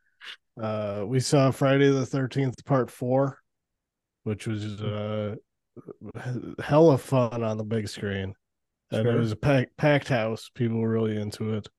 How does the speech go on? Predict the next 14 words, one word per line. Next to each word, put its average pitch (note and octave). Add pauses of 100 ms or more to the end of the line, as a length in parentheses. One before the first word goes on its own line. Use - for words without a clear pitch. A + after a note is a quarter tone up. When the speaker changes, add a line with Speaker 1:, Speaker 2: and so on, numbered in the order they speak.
(920)
Speaker 1:
Later, C#3+
we C#3
saw B2
Beetlejuice C#3
on C#3
the C3
Dolby, E3 (380)
which A#2
almost D3
was C#3
derailed D3+
because C#3+
they, C#3
uh, B2+